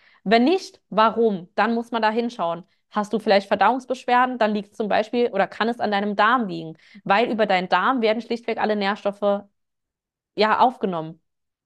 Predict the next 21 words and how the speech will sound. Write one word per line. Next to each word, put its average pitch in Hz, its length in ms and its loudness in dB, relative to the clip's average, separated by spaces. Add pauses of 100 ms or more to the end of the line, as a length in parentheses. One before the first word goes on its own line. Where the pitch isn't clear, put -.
(160)
Und 226 140 -4
dann 226 180 -2
heißt 214 220 0
es 208 100 -14
eben 196 260 -4
wieder, 196 400 0 (460)
Darm 269 220 2
aufbauen, 226 580 0 (200)
Darm 202 300 0
unterstützen. 196 800 -10
Und 196 160 -6
dann 185 160 0
geht 208 160 -4
es 214 160 -8
weiter, 180 480 -4 (200)
ja. 180 340 -4 (2000)
Es 247 140 2
war 277 140 6
jetzt 285 200 0
eine 254 120 4
sehr 262 400 4